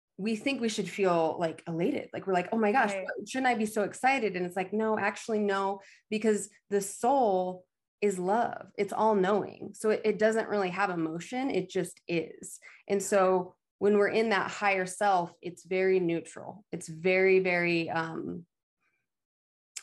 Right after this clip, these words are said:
Speaker 1: it's, there's just nothing that could change your mind. And the, you know, the ego's loud, has a lot of emotion attached. It's usually, um, the throat chakra will close up, and then the moon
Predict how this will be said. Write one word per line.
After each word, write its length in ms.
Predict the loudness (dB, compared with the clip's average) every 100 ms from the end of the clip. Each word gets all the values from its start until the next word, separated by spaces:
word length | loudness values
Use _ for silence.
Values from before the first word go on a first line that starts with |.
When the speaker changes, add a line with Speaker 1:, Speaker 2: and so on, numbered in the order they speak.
| _ _ -4
Speaker 1:
it's, 200 | -4 -4
there's 340 | 0 2 2 2
just 260 | 0 0
nothing 520 | 2 2 2 2 0 2
that 180 | -2
could 180 | -6 -8 -10
change 320 | -4 0 2 2
your 100 | 0
mind. 500 | -2 -4 -8 -12 -14 _ _ _ _ _ _
And 140 | 4 6
the, 180 | 4 2
you 180 | 2
know, 140 | 2 2
the 160 | 0
ego's 300 | 0 2 2
loud, 480 | 2 4 4 0 -4 -14 -6
has 160 | -6
a 40 | 0
lot 200 | 2 2
of 80 | 0
emotion 460 | -4 -6 -6 -6
attached. 460 | -6 -2 -4 -4 -8
It's 180 | -8 -2
usually, 500 | -2 0 2 2 4
um, 400 | 2 0 -4 -6
the 120 | -8
throat 400 | -4 0 0 0
chakra 420 | -4 -2 -2 -4 -4
will 100 | -2
close 300 | -2 0 0
up, 260 | 0 -2 _ _ -2
and 140 | 0
then 160 | 2 2
the 60 |
moon 600 | 2 4 4 2 -2 -6